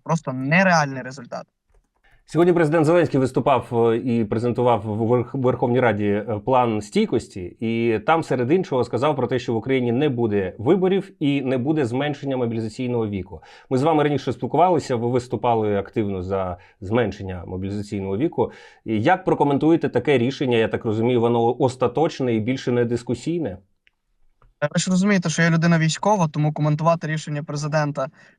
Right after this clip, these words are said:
Speaker 1: е, буде з моєї сторони достатньо неправильним. Е, щодо того, що не буде виборів, в принципі, це цілком логічно. Я не уявляю, як проводити вибори під час війни. Як на мене, це алогічно.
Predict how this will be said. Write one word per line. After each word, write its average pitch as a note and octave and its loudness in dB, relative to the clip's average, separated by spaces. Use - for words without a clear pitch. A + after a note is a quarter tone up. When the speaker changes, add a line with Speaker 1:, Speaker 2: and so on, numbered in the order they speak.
Speaker 1:
е, C3+ 2
буде D3 -2
з D3 0
моєї D#3+ 4
сторони D#3 0
достатньо D#3 0
неправильним. D#3+ 0
Е, C#3 -2
щодо F3 0
того, F#3+ 2
що F3 -6
не E3+ 0
буде G3+ -2
виборів, G#3 0
в D#3+ -6
принципі, F#3 -2
це D3+ -6
цілком E3 0
логічно. E3 0
Я D3+ 2
не D#3+ 0
уявляю, D3+ -2
як C3+ -8
проводити C#3 -6
вибори D3 -2
під C#3+ -12
час D3 -2
війни. C#3+ -2
Як F3 -4
на C#3+ -4
мене, C#3 0
це B2+ 0
алогічно. F3 0